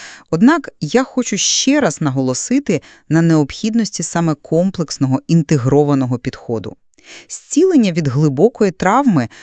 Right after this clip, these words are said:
потребує уваги не лише до психіки, думок, почуттів, спогадів, а й до тіла, де ця травма, власне, живе. Соматичні підходи з психотерапії, такі як Somatic Experiencing Пітера Левіна чи сенсорімотор психотерапії Пета Огдена,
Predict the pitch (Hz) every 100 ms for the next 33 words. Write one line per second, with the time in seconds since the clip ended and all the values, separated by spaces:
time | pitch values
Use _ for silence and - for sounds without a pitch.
0 | _ 170 160 175 202 233 - 165 175 214
1 | 175 165 156 147 - 302 262 - - 208
2 | 160 - 143 147 156 139 - 131 - 127
3 | - 139 - - 156 131 120 107 _ -
4 | - - 165 143 139 - 196 226 185 -
5 | _ - 139 - 147 - 151 175 135 139
6 | 135 151 123 127 107 - _ _ _ -
7 | - - 196 202 - 294 - 214 196 -
8 | 226 180 170 - - 170 - 135 143 131
9 | 208 262 170 135 - 160 139 131 - 147
10 | 135 135 127 - - 180 208 185 135 -
11 | 127 - 143 135 127 120 131 170 151 120
12 | 107 - 131 123 - 131 - 135 131 135
13 | - 120 - - - _ - 147 139 -
14 | 147 139 - 127 127 - 127 117 - 156
15 | 170 175 170 143